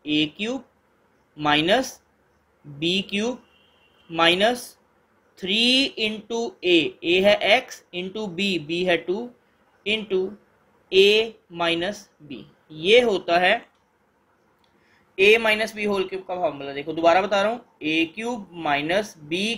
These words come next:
क्यूब माइनस थ्री ए बी into a minus b। आइए इसे हल करते हैं एक बार फिर से। जो लेफ्ट साइड है ये तो हल हो ही नहीं सकती, इसे ऐसे ही उतार लेंगे।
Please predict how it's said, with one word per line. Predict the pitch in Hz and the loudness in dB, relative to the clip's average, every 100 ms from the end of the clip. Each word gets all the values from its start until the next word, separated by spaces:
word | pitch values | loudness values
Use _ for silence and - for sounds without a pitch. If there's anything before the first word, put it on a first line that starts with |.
| - | -6
क्यूब | 170 160 165 - | -4 -4 -6 -8
माइनस | 156 185 175 151 170 - | -2 0 0 -4 -6 -12
थ्री | - 196 226 240 240 - | -10 -6 -4 -4 -6 -2
ए | 185 190 190 185 | 2 4 4 0
बी | 165 185 160 151 - - | -6 -6 -6 -8 -10 -12
into | 175 170 185 185 - | -12 -10 -12 -12 -2
a | 165 175 180 185 165 | 0 2 2 -2 -6
minus | 135 131 190 - _ 156 | -8 -8 -12 -14 _ -20
b। | 110 - _ _ - - - - _ _ _ _ _ _ _ _ _ _ _ _ - - _ _ | -20 -20 _ _ -16 -14 -14 -20 _ _ _ _ _ _ _ _ _ _ _ _ -20 -20 _ _
आइए | - 151 175 | -2 2 4
इसे | 185 202 | 4 2
हल | 196 | 0
करते | 196 190 214 | -2 -8 -8
हैं | 208 240 _ _ _ _ - | -10 -10 _ _ _ _ -10
एक | 151 | -2
बार | 180 190 | 0 0
फिर | 233 226 | 0 -4
से। | 208 208 214 | -2 -2 0
जो | 214 | 0
लेफ्ट | 202 208 208 | 4 2 2
साइड | 240 233 | 0 2
है | 233 | 2
ये | 226 220 | 0 -2
तो | 233 | 2
हल | 220 220 | 2 2
हो | 202 196 | -2 -2
ही | 220 | -2
नहीं | 226 220 | -4 -6
सकती, | 214 214 - 254 - _ _ _ _ _ _ _ _ _ _ - | -6 -8 -10 -20 -20 _ _ _ _ _ _ _ _ _ _ -12
इसे | 170 214 | -4 -2
ऐसे | - 170 165 190 | 2 4 2 2
ही | 202 220 | -2 -2
उतार | 220 214 208 | 2 2 2
लेंगे। | 214 220 | -2 -2